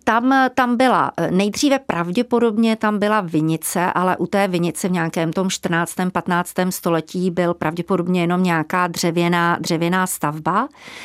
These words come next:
To vlastně patřilo mimo Prahu, v tu dobu to bylo. Eh, pak tam byla, mm,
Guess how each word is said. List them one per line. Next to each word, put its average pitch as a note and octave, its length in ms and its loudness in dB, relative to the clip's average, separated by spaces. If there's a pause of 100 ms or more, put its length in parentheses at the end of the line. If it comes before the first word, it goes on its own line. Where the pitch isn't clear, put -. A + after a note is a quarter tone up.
(260)
To F3 100 -2
vlastně F3+ 560 0 (100)
patřilo F3+ 440 0
mimo E3 320 2
Prahu, D#3 440 -4
v - 100 -16
tu F3 120 -8
dobu E3+ 260 -2
to E3 160 -4
bylo. F#3 440 -4 (560)
Eh, G3 160 2
pak A3 240 -4
tam B3 240 2
byla, B3+ 300 2
mm, F#3+ 300 0